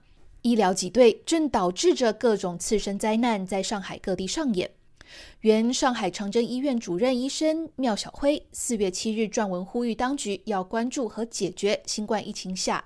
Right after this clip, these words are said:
额外死亡的问题。他引用数据估算，仅是糖尿病患，上海因新冠疫情全面封控后，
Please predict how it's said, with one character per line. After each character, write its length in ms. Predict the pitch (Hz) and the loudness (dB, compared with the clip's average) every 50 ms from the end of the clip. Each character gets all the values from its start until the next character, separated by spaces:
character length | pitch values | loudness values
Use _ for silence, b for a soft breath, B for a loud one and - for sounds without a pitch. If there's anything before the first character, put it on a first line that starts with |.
| - - - | -10 -8 -4
额 160 | 208 208 220 | -2 -2 0
外 220 | 269 294 277 247 | 0 0 -2 -2
死 280 | 240 - - - 170 156 | -2 -4 -4 -4 -6 -6
亡 200 | 151 156 165 202 | -6 -8 -8 -4
的 100 | 269 302 | -2 0
问 180 | 302 311 220 196 | 0 0 0 -2
题。 240 | - - - - - - _ _ | -4 -10 -12 -12 -14 -16 _ _
他 160 | - 220 220 | -6 -6 -4
引 160 | - - 190 185 | -4 -2 -2 0
用 180 | 196 196 196 | 0 0 -2
数 160 | 196 - 208 | -2 -4 -4
据 140 | 190 - 190 | -4 -4 -6
估 180 | 180 - 254 262 | -4 -2 -2 -2
算， 300 | - - 320 269 - - - _ _ _ _ - | 0 2 2 2 2 -2 -8 _ _ _ _ -4
仅 160 | - 269 285 | 0 0 2
是 120 | - 370 | 2 2
糖 220 | 359 - 247 233 277 | 2 2 0 0 0
尿 140 | 349 339 320 | 0 0 2
病 160 | 349 320 269 | 2 0 0
患， 260 | - 311 269 233 - - - - _ | 0 0 0 0 0 -4 -12 -20 _
上 280 | - - - 339 339 277 | -8 -4 -2 -2 0 -2
海 320 | 233 - 196 165 156 - - | -2 -4 -4 -4 -4 -4 -4
因 160 | 214 214 226 | -2 -2 -2
新 180 | 240 - 247 233 | 0 -2 -2 0
冠 180 | 247 247 220 - | 0 0 0 0
疫 120 | 254 247 | -2 -4
情 200 | - - 196 196 | -4 -6 -6 -6
全 220 | - - - 180 | -8 -8 -8 -6
面 180 | 185 208 202 190 | -6 -4 -4 -4
封 220 | 190 - 226 226 | -2 -2 -2 -2
控 180 | - 294 254 226 | -2 -2 -4 -4
后， 320 | 226 - - 247 - - | -2 0 0 0 0 0